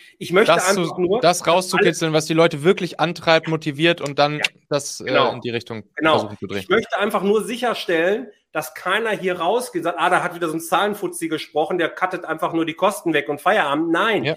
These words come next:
Speaker 1: andersrum
Speaker 2: Ja, ist geil.
Speaker 1: denken. Die Zahlen
Speaker 2: Ja.
Speaker 1: nehmen, sie sollen mir helfen. Die Zahlen sind das Werkzeug des Alltags von uns Unternehmern. Und jetzt nehmen, die richtigen Fragen zu stellen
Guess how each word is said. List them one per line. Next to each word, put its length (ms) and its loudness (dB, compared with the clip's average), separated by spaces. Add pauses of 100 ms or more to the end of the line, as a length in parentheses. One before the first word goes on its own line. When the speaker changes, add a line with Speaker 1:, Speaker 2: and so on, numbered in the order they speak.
(240)
Speaker 1:
andersrum 480 2
Speaker 2:
Ja, 20 4
ist 80 -2
geil. 80 0
Speaker 1:
denken. 140 -6 (100)
Die 80 -16
Zahlen 420 0
Speaker 2:
Ja. 60 6
Speaker 1:
nehmen, 300 2 (420)
sie 120 -8
sollen 360 2
mir 120 0
helfen. 380 0
Die 120 -8
Zahlen 460 -2
sind 160 -4
das 200 -6
Werkzeug 440 -2
des 180 -14
Alltags 600 -2
von 240 -2
uns 220 -2
Unternehmern. 580 0 (540)
Und 160 -4
jetzt 200 0
nehmen, 220 6
die 80 -2
richtigen 440 -4
Fragen 400 -2
zu 120 -16
stellen 460 -8